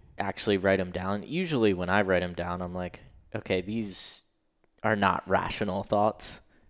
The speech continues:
but it's nice to, to write it down and see it on paper and then be like, "Okay, now I can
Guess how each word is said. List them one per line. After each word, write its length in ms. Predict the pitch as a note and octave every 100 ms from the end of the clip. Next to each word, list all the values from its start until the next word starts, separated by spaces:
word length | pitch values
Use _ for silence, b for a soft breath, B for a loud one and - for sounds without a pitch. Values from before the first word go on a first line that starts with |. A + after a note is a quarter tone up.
| -
but 100 | G#2+
it's 180 | G2+ A2
nice 300 | G2+ F#2 -
to, 340 | G#2+ F2+ E2+
to 200 | - G2+
write 220 | F#2 F#2
it 100 | F2
down 240 | F2 F2 F2
and 100 | E2+
see 140 | F#2+
it 80 | F2
on 120 | E2
paper 300 | - F2 E2+
and 140 | E2+ E2+
then 120 | D#2+
be 140 | F2+
like, 200 | E2+ -
"Okay, 340 | C2+ - - - _ b b b b
now 200 | - F2
I 100 | E2+
can 340 | - E2 F#2